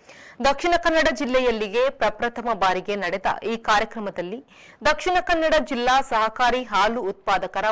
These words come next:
ಒಕ್ಕೂಟ ಕುಲಶೇಖರ ಮಂಗಳೂರು, ಕೆನರಾ ಬ್ಯಾಂಕ್ ಪ್ರಾದೇಶಿಕ ಕಚೇರಿ ಪುತ್ತೂರು, ಮಹತೋಬಾರ ಶ್ರೀ ಕುಕ್ಕೆ ಸುಬ್ರಹ್ಮಣ್ಯ ದೇವಸ್ಥಾನ ಸುಬ್ರಹ್ಮಣ್ಯ, ಏರ್ಪಡ ಶ್ರೀ ಮಹಿಷಮರ್ದಿನಿ ದೇವಸ್ಥಾನ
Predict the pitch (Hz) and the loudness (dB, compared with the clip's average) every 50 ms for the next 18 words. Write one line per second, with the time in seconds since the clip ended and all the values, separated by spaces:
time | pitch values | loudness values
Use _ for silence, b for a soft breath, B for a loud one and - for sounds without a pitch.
0 | 190 147 180 - - - 240 233 - - - - - - 233 233 254 254 254 - | 0 -2 -6 -6 -6 -8 -8 -6 -2 -2 -2 -2 -2 -2 -2 0 0 0 0 -2
1 | 262 254 254 254 247 254 247 220 185 185 185 185 196 196 190 196 208 247 285 - | -4 -4 -2 0 0 0 0 -2 -4 -4 -4 -4 -6 -6 -4 -4 -6 -8 -12 -16
2 | B B B B B B B B B - 311 311 320 330 349 339 277 240 208 214 | B B B B B B B B B 2 4 4 6 6 4 4 4 4 2 2
3 | 220 214 - - 240 226 214 226 269 254 - 285 - 277 - - 214 202 - 220 | 2 0 2 4 4 4 4 2 0 -2 -4 -2 -2 -2 0 0 -2 -4 -2 -2
4 | 202 196 214 233 240 233 - 202 208 - - 269 247 180 156 - b b b b | -2 -2 -2 -2 -4 -6 -8 -8 -8 -8 -6 -6 -6 -6 -6 -10 b b b b
5 | b b b b - 277 294 311 349 339 339 359 359 294 339 320 320 330 330 330 | b b b b 0 2 4 4 2 2 0 -2 0 2 4 4 4 4 4 2
6 | - - 294 285 285 262 247 247 - 285 285 277 - 247 190 170 220 220 226 226 | 0 -4 -4 -4 -4 -6 -8 -4 -2 -2 -2 -2 -2 -4 -2 0 0 0 0 -2
7 | 226 220 226 220 185 196 190 185 190 185 - - 190 175 185 196 202 - 208 175 | -2 -2 -2 -2 -2 -2 -2 -2 -2 -4 -2 -2 -2 -2 -2 -4 -6 -8 -10 -8
8 | 160 180 170 165 175 170 175 180 214 254 277 - B B B B B B B 269 | -8 -8 -8 -6 -8 -8 -6 -8 -8 -10 -12 -18 B B B B B B B 2
9 | 285 320 330 330 - 359 359 349 349 - - - 330 320 294 254 247 247 254 - | 2 2 2 2 0 0 2 2 0 0 -2 -4 -2 -2 0 0 0 0 0 -2
10 | 302 285 269 262 240 226 - 254 254 262 226 190 202 208 196 226 226 - - 208 | -2 -2 0 -2 -2 -2 -4 -4 -4 -4 -2 0 0 0 0 -2 -4 -2 -2 -2
11 | 196 202 | 0 0